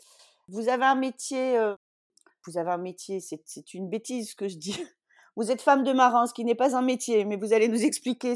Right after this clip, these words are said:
comment ça imprime votre existence. Moi, quand on m'a dit, euh, femme de marin, je vous ai vue sur un quai, agitant un mouchoir,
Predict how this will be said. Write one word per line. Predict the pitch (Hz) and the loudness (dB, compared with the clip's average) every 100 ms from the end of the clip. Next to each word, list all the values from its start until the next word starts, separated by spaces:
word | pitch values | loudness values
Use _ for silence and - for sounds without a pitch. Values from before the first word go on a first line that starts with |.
| - | 0
comment | 233 214 | -2 0
ça | 220 175 | -2 0
imprime | 180 196 - 254 233 | 0 0 -4 -4 -2
votre | 208 214 | -2 -4
existence. | 220 202 208 254 277 330 _ _ _ _ - | -6 -6 -4 0 0 -2 _ _ _ _ -8
Moi, | 214 226 | -4 -2
quand | 247 247 | 0 2
on | 247 | 4
m'a | 226 | 4
dit, | 196 214 247 240 | 4 -4 0 2
euh, | 202 190 | 2 2
femme | 226 240 | 2 2
de | 233 | 2
marin, | 226 220 233 294 | 0 0 0 -2
je | 277 | -4
vous | 226 226 | -4 -2
ai | |
vue | 220 285 | 0 -2
sur | 277 269 | 0 2
un | 247 254 | 2 -2
quai, | 262 262 302 _ _ _ - | -2 -2 -2 _ _ _ -6
agitant | 214 214 254 285 277 | -2 0 0 4 4
un | 277 | 4
mouchoir, | 294 - 240 247 330 - | 2 0 6 6 6 0